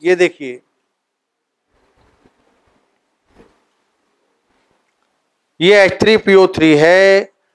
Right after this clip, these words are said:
और यदि मैंने एच को हटा दिया यहां से, ये देखिए एन ए लगा दिया है, तो एन ए एच टू पी ओ थ्री, एन ए एच टू, इसमें दो hydrogen हैं, एक hydrogen acidic है, but ये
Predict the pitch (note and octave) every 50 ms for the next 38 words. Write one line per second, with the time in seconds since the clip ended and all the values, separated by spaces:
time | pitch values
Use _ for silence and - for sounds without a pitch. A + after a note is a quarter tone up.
0 | _ - - F3+ F#3 F#3+ F#3 F3 F#3 F#3 F#3+ A#3 A#3 A#3 A#3 B3 B3 B3 G#3+ F#3
1 | F#3+ G3 G3+ G#3 G3+ - - - A3+ G3 F3 F#3 - G3 F#3+ G3+ G#3 G#3 A#3+ A#3+
2 | A#3+ A#3+ A#3+ A3+ A3 A3 A3+ A3 - A3+ A#3 A3 G3 G3+ G#3 G3+ G#3 G#3+ G3+ -
3 | A3 A3 G#3+ G3 G3 F#3+ F#3+ G3+ G3+ G3+ F#3+ F#3 F3 F3+ F3+ F3 E3+ F3 E3+ F3
4 | F#3 G3 G#3+ A#3 B3+ C#4 C#4 C#4 _ _ _ _ _ _ _ - G#3 - - -
5 | F3 E3+ F3 F3+ F3+ G3 G#3+ A#3+ B3+ B3+ B3+ B3 - G3 G3+ G#3 G3+ G#3 - -
6 | - C#4+ D4 C#4+ - A#3+ A3+ A3 G#3+ G3+ G#3 G3 E3+ D#3 C3+ A#2+ _ _ _ _
7 | _ _ _ _ _ _ _ _ _ - F3+ F#3+ F#3+ F#3+ G#3+ A3+ A3 G3+ F3+ -
8 | _ - G3+ F3+ E3+ - F#3+ G#3+ G#3 - _ _ - F#3 G3 A3 A#3+ A#3 - E3+
9 | F3 F3 F3+ F3 F3+ F#3 F#3+ F3+ F#3 F#3 F3 E3+ E3 F#3 G3+ A3+ A#3+ B3 B3+ B3+
10 | _ _ _ _ _ _ _ - F#3 F#3+ G#3+ A3+ A3+ - - F3+ F3+ F3+ F3 F3
11 | E3 F3 F3 E3 F#3 G3 G#3 A3 A3+ A#3 A#3 A#3+ _ _ - D#3+ D#3 D3+ - -
12 | G3+ G3+ A3 A3+ A3 - - - D#3+ F3 F#3 G3+ A3 A3+ A#3 A#3 A#3 _ _ _
13 | _ _ _ _ - F3 F3 F3 E3+ E3+ F#3 G3